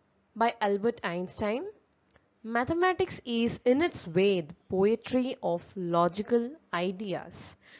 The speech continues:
So some quotes that makes us remember how mathematics is for some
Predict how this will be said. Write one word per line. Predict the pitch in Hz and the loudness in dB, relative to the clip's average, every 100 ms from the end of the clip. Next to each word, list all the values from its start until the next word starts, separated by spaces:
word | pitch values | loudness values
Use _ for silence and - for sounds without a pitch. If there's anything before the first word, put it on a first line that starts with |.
| - - - | -20 -20 -12
So | 349 | -6
some | 311 381 381 | 0 0 0
quotes | 294 285 285 226 226 | 0 2 2 0 0
that | 240 - - | 0 -2 -6
makes | 220 277 - | -2 -2 -2
us | 277 208 | -4 -2
remember | 208 220 226 208 | 0 2 4 4
how | 175 190 226 202 190 | 4 2 2 -2 -8
mathematics | 165 202 214 220 214 247 - - | -6 -4 0 0 0 -4 -6 -6
is | 220 226 220 | -2 -2 -4
for | - | -6
some | 226 214 202 | -4 -4 -4